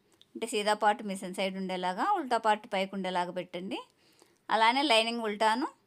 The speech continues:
మెయిన్ పీస్ మీద ఇలా రెండు ఉల్టాలు ఒకదానిపైన ఒకటి వచ్చేలాగా ఇలా పెట్టేసుకొని కింద అటాచ్ చేసుకోవాలి ఫస్ట్. ఇది థ్రెడ్ వర్క్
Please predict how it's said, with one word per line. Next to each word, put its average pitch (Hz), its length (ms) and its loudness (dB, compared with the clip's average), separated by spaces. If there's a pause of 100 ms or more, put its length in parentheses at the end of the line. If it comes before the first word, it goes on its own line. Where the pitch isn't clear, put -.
(400)
మెయిన్ 226 280 -2
పీస్ 247 200 -6
మీద 202 180 -4
ఇలా 180 240 -2 (400)
రెండు 214 280 -2
ఉల్టాలు 220 360 4
ఒకదానిపైన 202 480 -2
ఒకటి 190 180 -6
వచ్చేలాగా 185 360 -4
ఇలా 180 160 -6
పెట్టేసుకొని 190 600 -6 (800)
కింద 226 160 -4
అటాచ్ 190 420 0
చేసుకోవాలి 156 480 -8
ఫస్ట్. - 260 -14 (1700)
ఇది 202 220 -4
థ్రెడ్ 185 240 -6
వర్క్ 226 180 -2